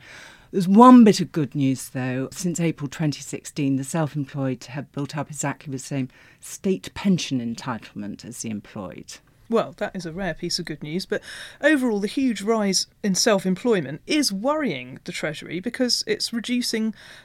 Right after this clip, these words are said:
Speaker 2: the tax take. So what kind of measures are they deploying to help nudge it back up?
Speaker 1: Yeah, that's right.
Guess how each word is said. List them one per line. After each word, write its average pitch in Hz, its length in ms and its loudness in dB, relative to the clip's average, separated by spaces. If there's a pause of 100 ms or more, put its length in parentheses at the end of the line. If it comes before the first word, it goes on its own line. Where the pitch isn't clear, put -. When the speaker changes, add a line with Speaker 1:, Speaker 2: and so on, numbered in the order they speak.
Speaker 2:
the 220 80 -4
tax - 380 -4
take. - 340 -6
So 240 180 2
what 339 220 -6
kind 311 220 0
of 262 40 -2
measures 247 460 0
are 180 60 -10
they 185 160 -4
deploying 180 580 -4
to 165 180 -8
help - 300 -12
nudge 180 340 -6
it - 140 -12
back - 260 -12
up? - 280 -14 (400)
Speaker 1:
Yeah, 123 260 -2
that's 143 380 -4
right. 131 360 -2